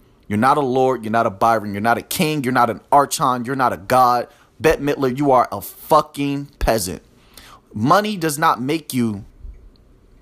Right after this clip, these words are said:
someone significant. It doesn't. Money is a made-up st-, uh, construct.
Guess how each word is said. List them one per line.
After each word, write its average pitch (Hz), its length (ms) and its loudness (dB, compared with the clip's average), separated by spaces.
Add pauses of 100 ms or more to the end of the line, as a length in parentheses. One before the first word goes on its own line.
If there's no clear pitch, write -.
someone 147 560 0
significant. - 680 -4
It 117 140 -4
doesn't. 139 320 0 (1300)
Money 190 320 2
is 156 140 -2
a 139 60 2
made-up 160 600 0 (140)
st-, - 440 -6 (140)
uh, 107 160 2
construct. - 800 0